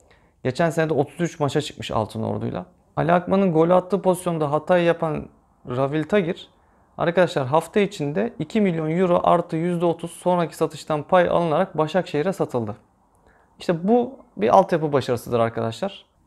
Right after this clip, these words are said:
Ravil Tagir'e baktığınızda on yedi yaşında, bir seksen iki boyunda bir stoper, bir yani gelecek vaat eden bir futbolcu. Sonraki satıştan da gene umut vaat ediyor çünkü genç bir oyuncu ve asıl problemi söylüyorum arkadaşlar, bizim için niye bu konu bu kadar önemli?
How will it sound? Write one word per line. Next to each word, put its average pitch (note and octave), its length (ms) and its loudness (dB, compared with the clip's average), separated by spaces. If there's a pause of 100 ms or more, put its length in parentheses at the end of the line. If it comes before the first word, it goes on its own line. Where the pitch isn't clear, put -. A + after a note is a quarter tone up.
Ravil F#3 240 6
Tagir'e F#3 400 2
baktığınızda E3 540 0
on F#3 140 2
yedi E3 220 0
yaşında, C3 500 -4 (100)
bir F#3+ 80 0
seksen D3+ 380 -2
iki C#3 220 -4
boyunda D#3+ 340 0
bir D#3 60 -10
stoper, D#3+ 460 2
bir F#3+ 200 -2 (240)
yani A#2+ 200 -6
gelecek E3+ 500 2
vaat E3+ 180 6
eden D3+ 240 0
bir F3+ 60 -4
futbolcu. C#3+ 520 -4 (240)
Sonraki E3 400 -2
satıştan F3+ 440 0
da F3 40 2
gene D#3+ 220 0
umut F3 400 -2
vaat F3 220 4
ediyor F3+ 260 -2
çünkü E3+ 320 -2
genç D#3 380 -2
bir F#3+ 60 0
oyuncu F#3 380 0 (140)
ve F3+ 260 2 (160)
asıl F3 400 0
problemi D3+ 440 2
söylüyorum C3+ 400 -2
arkadaşlar, C3 540 -2
bizim D3 200 -2
için D3 320 -6
niye C#3+ 220 -2
bu C3+ 100 -4
konu B2 240 -4
bu A2+ 60 -8
kadar A#2+ 220 0
önemli? A#2+ 420 0